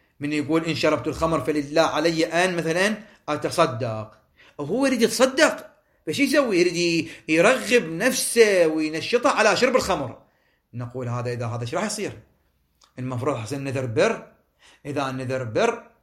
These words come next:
فلا يصح لأنه مرغوب عنه، لأن شرطنا أن يكون النذر بر أن يكون مرغوب فيه، وشرب الخمر مرغوب عنه.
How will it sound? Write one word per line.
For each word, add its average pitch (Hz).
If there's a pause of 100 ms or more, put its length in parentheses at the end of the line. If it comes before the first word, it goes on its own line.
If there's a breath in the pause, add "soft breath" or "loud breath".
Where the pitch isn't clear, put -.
فلا 143
يصح 240
لأنه 185
مرغوب 165
عنه، 196
لأن 147
شرطنا 220
أن 165
يكون 160
النذر 180
بر 160
أن 170
يكون 196
مرغوب 190
فيه، 147 (380 loud breath)
وشرب 143
الخمر 131
مرغوب 123
عنه. 113